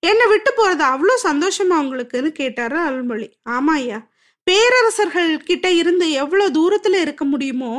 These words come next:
அவ்வளவுக்கு நல்லதுன்னு முடிவுக்கு வந்திருக்கேன். தூரத்துல இருந்தா மன்னர்களோட அன்பை இழக்காம இருக்கலாம்னு" சொன்னா வல்லவன்.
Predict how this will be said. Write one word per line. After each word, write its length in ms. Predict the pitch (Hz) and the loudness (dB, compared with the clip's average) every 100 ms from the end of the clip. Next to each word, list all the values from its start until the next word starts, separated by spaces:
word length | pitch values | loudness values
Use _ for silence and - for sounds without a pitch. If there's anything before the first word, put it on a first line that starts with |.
| 294 - | -8 -4
அவ்வளவுக்கு 580 | 269 302 359 285 285 320 | -2 0 0 0 -2 -2
நல்லதுன்னு 580 | 254 247 302 285 320 370 | -2 -2 -4 0 0 0
முடிவுக்கு 420 | 285 277 294 285 | -2 -4 -6 -6
வந்திருக்கேன். 520 | 233 233 220 208 202 _ _ _ _ - | -6 -6 -8 -12 -18 _ _ _ _ 0
தூரத்துல 500 | 339 370 381 339 294 | 2 2 2 0 -2
இருந்தா 320 | 269 277 285 240 | -4 -4 -2 0
மன்னர்களோட 640 | 277 294 370 349 381 339 294 | 0 2 2 0 0 0 0
அன்பை 340 | 269 311 320 202 - | 0 0 0 -2 -4
இழக்காம 440 | 254 302 330 381 381 | -4 -4 0 0 2
இருக்கலாம்னு" 520 | 359 302 277 240 254 320 | 0 -2 -4 -4 -4 -4
சொன்னா 300 | 269 240 311 | -6 -4 -2
வல்லவன். 420 | 311 220 214 220 | -2 -4 -8 -14